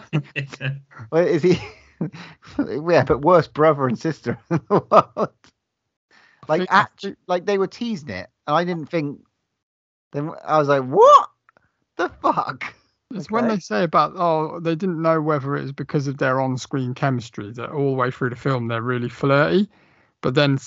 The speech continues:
Speaker 3: then it was said about the director being a bit pervy. So
Speaker 1: Yeah,
Speaker 3: it's
Speaker 1: she
Speaker 3: like
Speaker 1: did literally, they were like, "Oh, it was directed by
Speaker 3: And
Speaker 1: him."
Speaker 3: it,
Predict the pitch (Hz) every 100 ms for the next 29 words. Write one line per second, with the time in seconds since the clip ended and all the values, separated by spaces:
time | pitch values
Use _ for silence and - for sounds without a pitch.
0 | _ 151 143 139 139 135 - 143 131 127
1 | 123 131 127 131 131 127 139 123 127 120
2 | 113 123 123 - _ _ - 131 123 143
3 | 147 - _ _ _ _ _ _ - 123
4 | 156 139 120 113 170 165 170 147 131 127
5 | 113 110 - 110 104 101 _ - 120 120
6 | 113 107 98 - 165 151 147